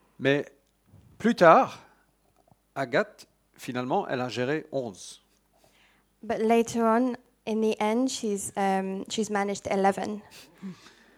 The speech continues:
Speaker 1: Parce qu'elle avait, elle avait cinq.
Speaker 2: Because she had five.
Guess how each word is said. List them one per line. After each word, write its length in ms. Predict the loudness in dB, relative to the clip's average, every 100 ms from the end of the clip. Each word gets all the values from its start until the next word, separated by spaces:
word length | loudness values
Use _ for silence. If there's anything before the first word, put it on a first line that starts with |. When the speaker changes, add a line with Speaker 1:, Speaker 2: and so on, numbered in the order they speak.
| _ -20 _ _ -20 _ 0
Speaker 1:
Parce 200 | 0 4
qu'elle 160 | 6
avait, 320 | 8 10 8 4 -6 -12 -14 -16 -14 -2
elle 120 | 6 8
avait 200 | 10 8
cinq. 560 | 10 8 8 2 -10 -10 -14 -20 -20 -20 -20 -20 -14
Speaker 2:
Because 220 | -10 -6
she 100 | -2
had 160 | 0 2
five. 300 | 6 8